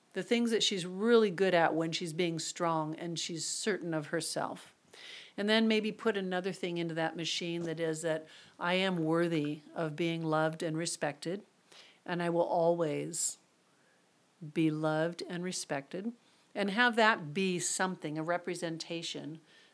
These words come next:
of something that goes in there. Have her put into that machine the things that she's very skilled at and that she's really good at and that make her know that she's very worthy of the love and respect and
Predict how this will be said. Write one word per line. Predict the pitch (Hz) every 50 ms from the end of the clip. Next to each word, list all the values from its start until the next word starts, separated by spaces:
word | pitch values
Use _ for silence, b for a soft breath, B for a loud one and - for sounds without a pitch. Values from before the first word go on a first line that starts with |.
| b _
of | 170 165 160
something | - - 175 165 160 - 160 160
that | 160 165 160
goes | - 165 165 156 151
in | 147 147 151
there. | 151 151 151 156 165 165 - _ _ _ _ _ _ _ _ _ _ _ _ _ _ _ _ _ _ _ _ _ _ _ _ _ b b b b b b b -
Have | - 208 220 226 208
her | 185 180 214 208 196 185 180
put | 170 - - 220 196
into | 196 190 180
that | 170 170 170 160
machine | 170 160 - - - 180 170 170 165 165
the | 165 165
things | 165 - 180 175 175 175 165 -
that | 165 156 160
she's | - - 175 165 160
very | - - 185 180 185 185 175
skilled | 156 - - - - 160 160 156 156 156
at | 156 151 151 151 160
and | 151 156
that | 156 -
she's | - - 160 151 156
really | 151 160 165 170 175 170 170 160
good | 151 156 151 151 147
at | 139 143 143 139 -
and | - 160 156
that | 156 -
make | 160 156 165 160 -
her | - 165 156
know | 147 147 160 160 147 143 143 143 151 - b b b b b b
that | - - -
she's | - - 185 165 151 143
very | 147 156 170 190 202 190 175 160 147
worthy | 143 147 156 160 170 165 156 143 139 -
of | - - - 147 147 147 147 - b b b b b b b b b b _
the | - 165
love | 165 175 180 175 175 175 165
and | 170 160 156
respect | 151 147 - - - 165 165 165 165 - -
and | 156 151 147 143 139 147